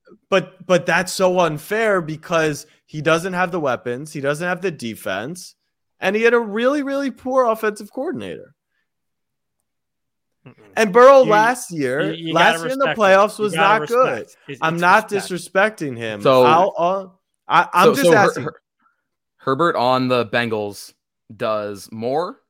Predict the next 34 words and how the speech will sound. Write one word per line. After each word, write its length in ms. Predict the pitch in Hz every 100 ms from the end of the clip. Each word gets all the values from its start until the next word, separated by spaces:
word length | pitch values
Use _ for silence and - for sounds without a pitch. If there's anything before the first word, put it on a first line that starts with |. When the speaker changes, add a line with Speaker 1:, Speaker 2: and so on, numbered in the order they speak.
| _ _ _ _
Speaker 3:
less, 360 | 113 117 123 127
or 60 |
the 80 | 107
same 440 | - 107 92 90 90
as 400 | 107 98 95 87 87 _ _ _
Burrow's 320 | 104 95 87
doing 180 | 95 92
right 140 | 80
now? 180 | 62 _ _ _ _ _ _
Speaker 1:
I'm 240 | 135 170 180
s-, 280 | 175 - - -
I'm 320 | 139 180 196
saying 640 | - 131 110 113 120 135 _ _ _ _ _
I 140 | 123
think 260 | 151 147 123
the 100 | 113
same. 500 | - 160 143 95 87
I'm 160 | - 185
not 180 | 233 226
saying 220 | 220 190
they 140 | 180
necessarily 480 | 160 165 175 196 175
Speaker 3:
Okay. 80 | 165
Speaker 1:
have 60 | 147
the 80 |
same 300 | 143 160 165
results. 520 | 160 147 180 156 120 175
Like, 160 | 151
if, 180 | 175 175 180
if 160 | 147
you 100 | 190
wanna 220 | 254 233
say 260 | 208 202 202
that 240 | 180 131